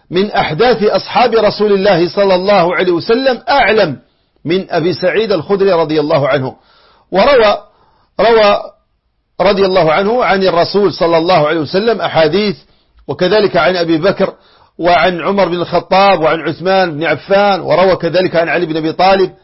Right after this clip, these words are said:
وعن زيد بن، زيد بن ثابت وغيرهم من الصحابة، وغيرهم من الصحابة، وروى عنه من الصحابة عبد الله بن عباس وعبد الله بن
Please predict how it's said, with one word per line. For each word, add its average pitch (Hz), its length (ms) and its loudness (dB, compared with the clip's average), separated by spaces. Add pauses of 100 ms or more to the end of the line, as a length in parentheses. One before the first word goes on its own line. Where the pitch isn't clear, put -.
(360)
وعن 160 300 2
زيد 156 260 0
بن، 160 180 -6
زيد 160 260 0
بن 151 180 -4
ثابت 202 500 -2 (520)
وغيرهم 262 480 0
من 233 120 -2 (300)
الصحابة، 165 600 -2
وغيرهم 185 380 0
من 190 100 -6
الصحابة، 135 460 -4 (560)
وروى 247 340 2
عنه 269 580 2 (500)
من 202 160 -2
الصحابة 254 640 0
عبد 240 220 0
الله 254 180 0
بن 233 100 0
عباس 240 520 -2
وعبد 156 200 -6
الله 214 180 0
بن 214 80 -2